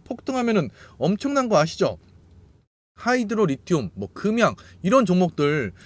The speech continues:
뭐 삼천 퍼센트 올라가고 이천 퍼센트 올라가고 이렇게 진짜 올라갔잖아요, 여러분들. 이게 뭐 꿈이 아니라 현실적으로 올라갔습니다. 진짜로. 자, 차트 한번 보여드릴게요. 어떻게 올라가는지 보시면은 자, 먼저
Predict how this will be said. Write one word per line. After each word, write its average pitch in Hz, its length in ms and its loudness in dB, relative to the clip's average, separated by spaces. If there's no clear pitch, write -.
뭐 226 140 -4
삼천 262 520 -6
퍼센트 202 400 -4
올라가고 107 680 -4
이천 208 460 -4
퍼센트 175 380 -6
올라가고 107 480 -6
이렇게 233 240 0
진짜 156 280 -2
올라갔잖아요, 139 600 2
여러분들. 110 440 -8
이게 170 200 -4
뭐 190 120 0
꿈이 277 220 -6
아니라 196 340 4
현실적으로 277 920 -2
올라갔습니다. 139 720 0
진짜로. 175 420 -2
자, 123 180 -6
차트 - 380 -10
한번 226 280 0
보여드릴게요. 139 640 -4
어떻게 151 300 -4
올라가는지 165 440 0
보시면은 135 560 -2
자, 113 340 -4
먼저 196 480 2